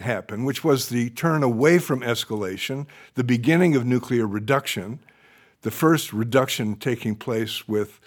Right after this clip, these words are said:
the nineteen eighty-seven treaty signed by Reagan and Gorbachev, which was the instrument that brought about the nonviolent end of the Cold War.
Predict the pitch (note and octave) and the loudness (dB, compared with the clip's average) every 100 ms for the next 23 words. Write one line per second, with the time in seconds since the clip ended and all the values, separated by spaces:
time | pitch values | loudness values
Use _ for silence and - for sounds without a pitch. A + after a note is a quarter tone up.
0 | _ _ _ _ _ - A#2 C3 B2+ C3+ | _ _ _ _ _ -2 0 0 0 0
1 | A#2 A#2 A2+ G#2+ B2 A2+ G#2+ - A2+ G#2+ | 0 0 -4 -4 -6 -6 -8 -4 -4 -4
2 | - A#2+ A#2 A#2+ G#2+ F#2+ F#2 _ _ _ | -4 -6 -4 -4 -4 -6 -8 _ _ _
3 | - A2 G2+ G#2 F#2+ F#2+ G2 F2+ - - | -4 0 0 -4 -8 -10 -10 -10 -12 -12
4 | G#2+ G#2+ - _ _ _ D3+ F3 D#3 F3+ | -12 -12 -16 _ _ _ 4 4 2 4
5 | F3+ - D3 D3 G#3 A3+ - C#3 C#3 C#3 | 4 4 2 4 2 2 0 0 0 2
6 | D3+ C3 D3 D3+ C#3 C3+ B2+ B2 A#2 B2 | 0 0 0 2 2 0 0 -2 -2 -2
7 | A#2 A#2 A2+ A2+ - D3+ E3 A#2 G#2 - | -2 -2 -2 -4 -2 0 0 -4 -8 -6
8 | G2 F2+ F#2+ E2+ | -8 -6 -8 -8